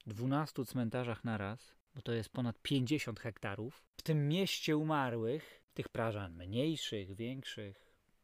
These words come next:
artystów, naukowców, mężów stanu, słabych, tak silnych i tak słabych jak ten, ten chłopiec. Ale ja się wtedy udałem,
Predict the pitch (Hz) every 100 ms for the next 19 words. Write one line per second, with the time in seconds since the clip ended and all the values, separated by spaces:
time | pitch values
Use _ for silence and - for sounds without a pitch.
0 | - 107 101 156 151 - 113 110 104 -
1 | 143 131 - 101 104 101 104 120 - -
2 | 127 139 131 117 104 92 - _ - 113
3 | 117 120 107 - _ 180 180 - 208 202
4 | 214 - - 190 131 - 123 117 - 117
5 | - 120 117 - _ _ - 110 - 127
6 | 98 - - - _ _ _ - 127 139
7 | 165 165 180 165 139 165 175 170